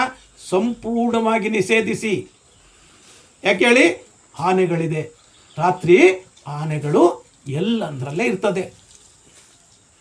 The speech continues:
ಆದ್ರಿಂದ ಬಹಳ ಬಹಳ ಸುರಕ್ಷತೆಗೆ ಹೆಚ್ಚು ಗಮನವನ್ನ ಕೊಡಿ. ಆನೆ ಹಾವಳಿ ಬೇಲೂರು ತಾಲೂಕು, ಆಲೂರು ತಾಲೂಕು, ಹಾಸನ ಜಿಲ್ಲೆಯಲ್ಲಿ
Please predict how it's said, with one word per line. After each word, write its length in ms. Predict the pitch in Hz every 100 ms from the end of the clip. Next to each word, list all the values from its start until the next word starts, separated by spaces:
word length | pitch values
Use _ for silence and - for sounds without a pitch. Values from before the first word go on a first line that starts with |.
| _ _ - _ _ 135
ಆದ್ರಿಂದ 400 | 151 170 175 185 311 - - - _ - 120
ಬಹಳ 340 | 170 196 208 226 233
ಬಹಳ 260 | 226 190 185 180 185 - _ _ _ _ _ -
ಸುರಕ್ಷತೆಗೆ 840 | 240 285 294 - 220 165 170 160 196 262 262 _ -
ಹೆಚ್ಚು 500 | 156 247 240 - 277
ಗಮನವನ್ನ 580 | 214 180 175 165 151 147
ಕೊಡಿ. 300 | 151 123 110 - _ _ _ _ _ _ _ _ _ _ _ _ - _ _ _ 139
ಆನೆ 360 | 147 165 165
ಹಾವಳಿ 600 | 151 180 285 285 269 339 370 - _ _ -
ಬೇಲೂರು 400 | 123 185 180 175
ತಾಲೂಕು, 800 | - 160 156 156 185 233 294 - - _ -
ಆಲೂರು 380 | 151 175 170 -
ತಾಲೂಕು, 720 | 151 139 139 123 - 285 - - -
ಹಾಸನ 360 | 147 185 185 156
ಜಿಲ್ಲೆಯಲ್ಲಿ 800 | 127 139 139 131 180 302 -